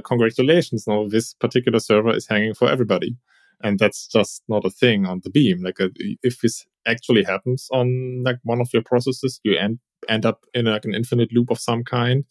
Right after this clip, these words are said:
Yeah, then the request of this one person is hanging, but, like, the Beam handles that very gracefully. Uh, like, it has this idea of reductions, which is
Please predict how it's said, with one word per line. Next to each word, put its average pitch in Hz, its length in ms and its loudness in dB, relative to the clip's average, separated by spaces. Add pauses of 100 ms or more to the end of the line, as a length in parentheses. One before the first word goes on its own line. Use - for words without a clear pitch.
Yeah, 135 180 4
then 185 160 6
the 175 80 6
request 190 420 2
of 160 80 0
this 160 160 0
one 156 260 0
person 160 320 2
is 123 120 -2
hanging, 127 560 0
but, 117 220 0
like, 110 180 0
the 107 80 2
Beam 117 640 2
handles 117 360 0
that 101 160 2
very 104 180 -2
gracefully. 117 720 2 (120)
Uh, - 60 -2 (100)
like, 98 140 -2 (320)
it 101 160 -4
has - 260 0
this 101 240 -4
idea 104 480 4
of 95 260 -2
reductions, 101 920 -4 (280)
which 95 280 0
is - 260 -8